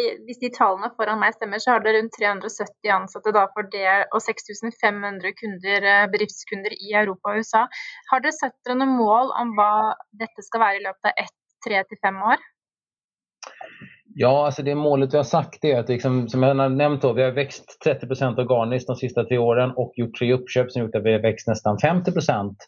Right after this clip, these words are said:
Speaker 2: totalt. Och det kommer vi fortsätta vilja arbeta med, alltså både uppköp och organisk växt. Det vi har sagt att organiskt tjugotjugofem så har vi ett mål att nå över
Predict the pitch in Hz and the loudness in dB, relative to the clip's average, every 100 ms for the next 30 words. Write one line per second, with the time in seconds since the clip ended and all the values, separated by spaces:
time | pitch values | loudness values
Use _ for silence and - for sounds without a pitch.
0 | _ _ _ _ 127 131 110 101 101 117 | _ _ _ _ -2 0 0 -2 -6 -2
1 | 135 139 151 143 135 135 135 151 135 - | 0 0 0 -2 2 2 0 -2 -2 -2
2 | 135 165 160 156 151 117 107 113 107 117 | -2 0 0 2 2 0 -2 -2 -2 0
3 | 123 113 104 110 - - 113 104 110 107 | 0 2 2 0 -2 -2 0 2 2 2
4 | 110 107 95 98 113 - - 120 117 127 | 2 0 -2 -2 -2 -2 -4 0 2 2
5 | 147 131 - 113 117 110 110 147 180 175 | 2 -2 -2 -4 -2 0 0 0 0 -4
6 | - _ _ _ _ _ _ _ - 147 | -10 _ _ _ _ _ _ _ 0 0
7 | 120 127 131 110 107 123 117 120 107 107 | 0 -2 0 0 0 0 2 2 0 -2
8 | 117 101 98 101 - 110 95 95 - 131 | -2 0 0 -2 -2 0 0 -2 0 0
9 | 139 127 120 | 0 -2 -6